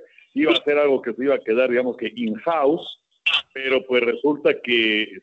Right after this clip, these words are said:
sí, eh, trascendió este reporte donde aparecieron más de cien nombres, en donde estaba el de David Ortiz, en donde estaba también el de Andy Pettitte, en donde estaba el de Alex Rodríguez, en fin. Y más adelante le hicieron estudios a David Ortiz,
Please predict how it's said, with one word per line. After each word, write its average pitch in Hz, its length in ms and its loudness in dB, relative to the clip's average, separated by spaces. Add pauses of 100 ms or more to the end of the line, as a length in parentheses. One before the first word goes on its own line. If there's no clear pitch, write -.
(100)
sí, 147 320 -6
eh, 98 460 -2
trascendió 135 760 4
este 131 220 2
reporte 139 520 2
donde 131 200 4
aparecieron 104 360 2
más 120 140 2
de 101 160 0
cien 120 180 2
nombres, 123 420 2 (520)
en 123 140 0
donde 117 220 2
estaba 135 260 2
el 107 80 0
de 101 80 2
David 98 260 2
Ortiz, 202 400 0 (540)
en 123 100 -8
donde 123 200 0
estaba 123 300 -2
también 113 360 0
el 101 80 -6
de 101 100 2
Andy 104 200 -2
Pettitte, 196 420 2 (300)
en 123 140 0
donde 120 200 2
estaba 127 340 4
el 113 140 -2
de 98 480 2
Alex 107 180 -2
Rodríguez, 165 560 0
en 110 120 -4
fin. 202 280 0 (840)
Y 147 120 -2
más 208 160 0
adelante 220 400 2
le 180 80 0
hicieron 190 340 -2
estudios 165 420 -4
a 147 60 2
David 139 300 2
Ortiz, 165 400 -4